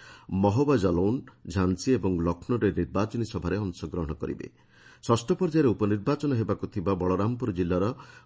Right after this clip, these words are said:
ଗୋସ୍ତରୀ ବିଧାନସଭା ନିର୍ବାଚନ ମଣ୍ଡଳୀରେ ସମାଜବାଦୀ ପାର୍ଟି ମୁଖ୍ୟ ଅଖିଳେଶ ଯାଦବ ଏକ ନିର୍ବାଚନୀ ସଭାକୁ ସମ୍ବୋଧନ କରିବେ। ସେ ଆଜି ମଧ୍ୟ ଫୈଜାବାଦ ନିର୍ବାଚନ ମଣ୍ଡଳୀରେ ଇଣ୍ଡି ମେଣ୍ଟ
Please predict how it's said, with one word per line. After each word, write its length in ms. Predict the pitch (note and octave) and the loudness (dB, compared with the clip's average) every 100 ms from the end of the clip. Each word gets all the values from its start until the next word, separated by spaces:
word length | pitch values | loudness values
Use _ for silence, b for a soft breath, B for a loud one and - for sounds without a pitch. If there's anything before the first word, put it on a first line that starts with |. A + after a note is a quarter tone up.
| - | 0
ଗୋସ୍ତରୀ 420 | G#2+ G#2 - D3+ | 4 4 4 2
ବିଧାନସଭା 520 | B2 G2+ F#2 A#2 B2+ A2+ | 2 2 0 0 -2 0
ନିର୍ବାଚନ 460 | G2 E2+ F#2 F2 | 0 0 -2 -2
ମଣ୍ଡଳୀରେ 480 | F2 E2+ D#2+ F2 E2+ | 0 0 0 -2 -2
ସମାଜବାଦୀ 580 | G#2+ F2 E2+ D2 E2+ E2 | -4 -2 -2 -2 -4 -4
ପାର୍ଟି 240 | E2+ E2 E2 | -6 -6 -4
ମୁଖ୍ୟ 280 | E2 - | -6 -6
ଅଖିଳେଶ 400 | G#2+ F2 - E2 C2 | -6 -6 -4 -6 -4
ଯାଦବ 300 | - F2+ F#2 - B B | -4 -2 -2 -4 B B
ଏକ 140 | - F#2 | -6 -2
ନିର୍ବାଚନୀ 540 | F#2 F2 C#2+ G2 A2 G#2 | 0 0 0 -2 0 -4
ସଭାକୁ 320 | - D#2 D2+ G#2+ | -4 -8 -8 -6
ସମ୍ବୋଧନ 440 | F#2 E2+ E2 E2+ E2 | -4 -4 -4 -6 -6
କରିବେ। 320 | D2 D2 - - B B | -6 -8 -10 -14 B B
ସେ 80 | - | 0
ଆଜି 220 | E2 D2+ | 0 2
ମଧ୍ୟ 240 | F#2 E2+ F2 A2+ | 0 -2 -2 -4
ଫୈଜାବାଦ 480 | - E2+ E2 G#2 G#2 F#2 | -2 -2 0 0 0 0
ନିର୍ବାଚନ 440 | E2+ D2 E2+ E2+ E2 | -2 -2 -4 -4 -4
ମଣ୍ଡଳୀରେ 480 | D#2+ D#2+ G#2 F2 D#2 B B B | -2 -2 -4 -4 -6 B B B
ଇଣ୍ଡି 280 | G#2 G#2 G2 | 0 2 2
ମେଣ୍ଟ 280 | A#2 F#2 F2 | 2 2 0